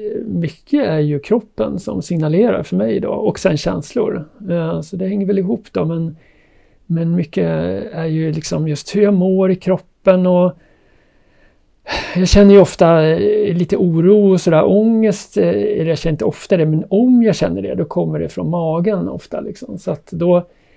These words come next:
kan jag ofta tänka att det här, här är någonting som uppstår. Och det kan ju relatera just till någonting som händer utanför. Det skulle kunna hända någonting i relationen som gör att jag får det här påslaget.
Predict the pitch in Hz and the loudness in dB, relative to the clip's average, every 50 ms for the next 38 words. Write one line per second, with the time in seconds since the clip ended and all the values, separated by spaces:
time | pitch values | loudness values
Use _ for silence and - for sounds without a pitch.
0 | _ _ _ - 185 185 180 175 156 - - - 156 151 156 - - _ _ _ | _ _ _ -8 -4 -2 -2 -2 -2 -4 -6 -4 -2 -2 -2 -4 -8 _ _ _
1 | _ _ _ _ - - 175 165 160 147 - - 190 160 - 160 156 156 170 180 | _ _ _ _ -6 -4 -2 -2 -2 -2 0 0 0 0 -2 -4 -4 -2 -2 -2
2 | 202 - 156 170 202 202 202 190 165 151 - 156 139 - - 170 160 151 151 - | -2 -2 0 2 2 2 2 2 0 -4 -6 -8 -8 -6 -6 -4 -4 -4 -6 -8
3 | - - - - 220 202 - - - - 165 - - _ _ _ _ _ - - | -14 -18 -4 0 0 0 2 0 -2 -4 -6 -10 -14 _ _ _ _ _ -20 -20
4 | _ _ _ _ _ _ _ _ _ - 185 175 170 - 196 220 226 226 220 208 | _ _ _ _ _ _ _ _ _ -4 -2 -2 0 0 0 0 2 6 6 6
5 | 190 202 196 185 165 - - 214 233 226 202 175 165 160 - - - 160 151 156 | 6 6 4 2 0 0 -2 0 2 2 2 2 2 0 -2 -4 -2 -2 0 -2
6 | 151 139 - 175 - - 156 139 175 202 208 196 180 170 165 170 160 147 139 - | -2 -4 -6 -8 -6 -6 -4 -2 0 0 0 0 0 0 -2 -2 -2 -4 -6 -8
7 | 185 165 156 - - 185 208 190 185 - - - 190 180 220 - 269 233 175 165 | -10 -10 -8 -8 -6 -4 -2 -4 -4 -4 0 2 2 4 4 2 2 2 2 2
8 | 165 156 160 156 151 151 147 147 - 160 156 147 147 147 147 156 143 - 202 220 | 2 0 0 0 0 -2 -2 -4 -6 -6 -4 -2 -2 -2 -2 -2 -2 -2 -2 -2
9 | 233 240 208 180 175 175 - - 180 175 185 170 - 170 156 - 214 226 240 240 | 0 -2 -4 -4 -6 -6 -8 -6 -6 -6 -6 -6 -8 -10 -8 -6 -4 -2 -2 -2
10 | 214 175 151 - - - - 202 202 - - - - - - - - - - - | -2 -4 -4 -6 -8 -6 -6 -6 -6 -6 -6 -6 -6 -6 -6 -6 -6 -8 -10 -12
11 | - | -18